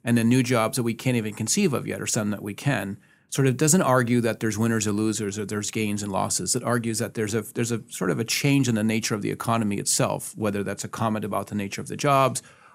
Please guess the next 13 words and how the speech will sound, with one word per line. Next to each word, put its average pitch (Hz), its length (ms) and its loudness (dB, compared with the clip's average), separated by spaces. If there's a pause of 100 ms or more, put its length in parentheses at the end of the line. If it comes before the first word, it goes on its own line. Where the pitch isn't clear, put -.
(100)
or 117 340 4
the, 110 500 0
um, 104 360 -2
stability 123 480 2
of 101 80 -4
those 101 160 -6
jobs, - 320 -6
the, 110 80 -4
the 104 180 -6
safety 127 320 0
of - 80 -2
those - 160 -6
jobs. - 360 -6